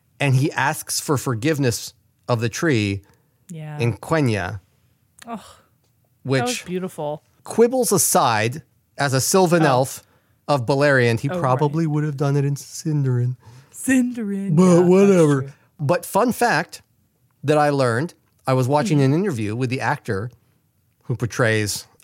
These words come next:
Speaker 1: Arondir.
Speaker 2: What is his name?
Speaker 1: His name is Ismael Cruz Cordova.
Speaker 2: Right, so, so hot.
Speaker 1: Uh,
Speaker 2: Oh my God. <laughs>
Speaker 1: in his,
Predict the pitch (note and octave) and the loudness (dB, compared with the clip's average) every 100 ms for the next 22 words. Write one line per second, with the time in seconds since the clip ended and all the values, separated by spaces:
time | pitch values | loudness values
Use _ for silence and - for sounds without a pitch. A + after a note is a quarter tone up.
0 | - A2+ G#2+ G2+ G2+ G#2 D3 _ _ _ | -2 0 2 0 -2 -2 -4 _ _ _
1 | _ _ _ A#3+ A3+ G3+ G3+ - E3+ D#3+ | _ _ _ -12 -12 -10 -12 -14 -14 -14
2 | D3+ D#3+ - - - D#3+ G3+ - D3+ B2 | -14 -18 -20 -20 -4 0 0 2 4 4
3 | B2 C#3+ D#3 - - B2+ A#2+ A2+ A2+ G#2+ | 4 2 -2 -8 -2 2 4 4 2 0
4 | - - - _ _ _ _ _ E3+ F3 | -8 -20 -20 _ _ _ _ _ 0 0
5 | - E3 D#3+ D#3 - D#3 C3+ - B2+ A#2+ | 2 4 4 2 0 0 0 0 0 2
6 | B2 E2+ B2+ - _ _ _ _ E3+ D3+ | 0 -2 -8 -10 _ _ _ _ -12 -10
7 | D3+ - D#3+ D#3 C#3+ C3+ C#3+ C3 - C#3+ | -12 -14 -14 -14 -16 -18 -18 -14 -4 0
8 | C3 A#2+ B2+ G#2+ D3+ _ _ _ _ - | 0 0 -2 -6 -18 _ _ _ _ -14
9 | D#4+ - F#4+ _ - _ - _ - _ | -12 -10 -12 _ -20 _ -20 _ -20 _
10 | - _ _ _ _ _ _ _ _ G3 | -20 _ _ _ _ _ _ _ _ 2
11 | A3 G#3 F#3 | 6 6 4